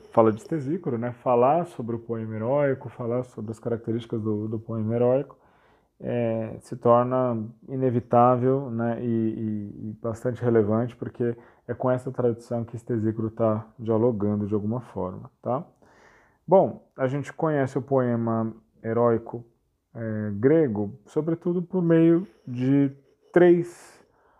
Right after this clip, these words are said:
poemas, é, completos que sobraram do, do período arcaico, tá?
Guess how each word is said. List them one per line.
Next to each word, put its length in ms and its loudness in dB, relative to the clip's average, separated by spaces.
poemas, 1040 0
é, 840 -8
completos 600 4
que 80 -20
sobraram 540 0
do, 260 -2
do 240 -6
período 300 -2
arcaico, 580 -6
tá? 260 0